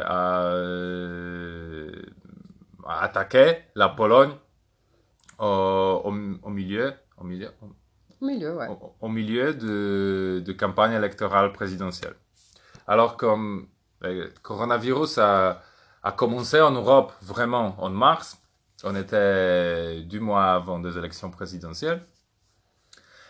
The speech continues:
Speaker 1: et quand, quand tout le monde s'est, s'est rendu compte que,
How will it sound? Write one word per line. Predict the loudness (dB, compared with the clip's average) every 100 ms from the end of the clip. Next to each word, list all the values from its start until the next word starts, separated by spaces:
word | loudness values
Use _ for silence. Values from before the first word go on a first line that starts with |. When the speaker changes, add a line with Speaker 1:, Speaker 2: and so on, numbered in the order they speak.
| -8
Speaker 1:
et | -4 0 2 2 2 0 -4 _ _ _ _
quand, | -10 -4 -2 -2 -4 -4 -6 -6 -8 -10 -14 _
quand | -14 -10
tout | 0
le | 2
monde | 2 -2 -6
s'est, | -8 -2 0 0 -2
s'est | -6
rendu | -4 -4 -4
compte | -6 -6 -6 -10
que, | -6 -2 2 2 0 -2 -6